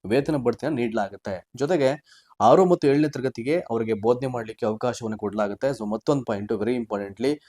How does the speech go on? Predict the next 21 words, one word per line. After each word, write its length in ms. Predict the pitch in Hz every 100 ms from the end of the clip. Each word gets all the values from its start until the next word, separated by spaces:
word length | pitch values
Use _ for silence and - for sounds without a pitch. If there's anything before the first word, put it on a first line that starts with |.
| _ _ 107
ಮುಖ್ಯ 400 | 135 165 - 160
ಶಿಕ್ಷಕರ 360 | 143 147 131
ಹುದ್ದೆಗೆ 440 | 110 104 107 123 175
ಅವರಿಗೆ 420 | - 104 104 139
ಮುಂಬಡ್ತಿಯನ್ನ 600 | 110 120 131 - 135 120
ನೀಡ್ಲಿಕ್ಕೆ 480 | 104 98 101 - 185
ವೃಂದ 520 | 208 _ 104 135 160
ಮತ್ತು 300 | 160 147 127
ನೇಮಕಾತಿ 440 | 123 123 120 110
ನಿಯಮಗಳನ್ನ 380 | 107 107 101 120 220 - _ _ -
ತಿದ್ದುಪಡಿ 340 | 143 160 147
ಮಾಡ್ಲಿಕ್ಕೆ 600 | 127 113 107 - 147 110
ಈಗ 80 | 110
ಒಪ್ಪಿಗೆಯನ್ನ 520 | 107 - 143 110 117
ಕೊಡಲಾಗಿದೆ. 520 | - 113 101 92 95
ಇವೆಲ್ಲವೂ 380 | 92 127 131 147
ಕೂಡ 140 | 147
within 260 | 143 120 131
few 200 | 120 120
days 140 | 110 104
ಅಲ್ಲಿ 220 | 110 220